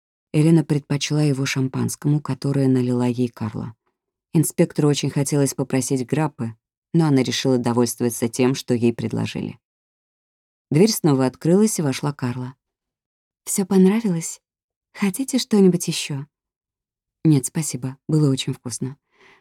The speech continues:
Мне дадут другую одежду?» «Таких указаний я не получала. Мне сказали, что после представления вы вернетесь в Мадрид.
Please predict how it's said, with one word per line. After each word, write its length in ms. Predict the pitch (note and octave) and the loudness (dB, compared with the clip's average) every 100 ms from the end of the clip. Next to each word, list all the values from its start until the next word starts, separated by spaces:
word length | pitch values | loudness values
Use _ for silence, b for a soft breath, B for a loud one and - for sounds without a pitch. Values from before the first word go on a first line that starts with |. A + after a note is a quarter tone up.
| b _ | b _
Мне 200 | D#3+ D#3+ | 4 4
дадут 300 | D#3 E3 A#3+ | 4 4 4
другую 400 | F#3+ E3 D3 C#3 | 4 4 4 4
одежду?» 460 | B2+ A#2+ A2+ C3+ C3+ _ _ _ _ _ _ _ | 4 0 -4 -8 -10 _ _ _ _ _ _ _
«Таких 360 | F3+ - A3+ C4 | -8 -4 -2 -2
указаний 560 | B3 F#3+ G3 G#3+ A3+ | 0 0 2 2 4
я 140 | F#3 F3+ | 4 4
не 140 | F3+ | 2
получала. 680 | F3 E3 E3 D#3+ C#3+ C#3 D3 _ _ _ - | -2 -6 -6 -6 -8 -8 -12 _ _ _ 4
Мне 220 | F#3 F3+ | 4 4
сказали, 480 | - F3+ F3+ F#3+ F#3 | 0 0 2 0 -2
что 180 | - | -4
после 300 | F3+ E3+ - | -4 -4 -4
представления 720 | E3 E3 - D#3 D3 E3+ G3+ F#3 | -6 -6 -6 -2 2 4 4 2
вы 100 | D#3+ | 2
вернетесь 540 | D#3 D#3+ E3+ F3+ - | 2 2 2 -2 -2
в 40 | |
Мадрид. 480 | F3+ F3+ G3 A3 - | 0 0 -2 -10 -12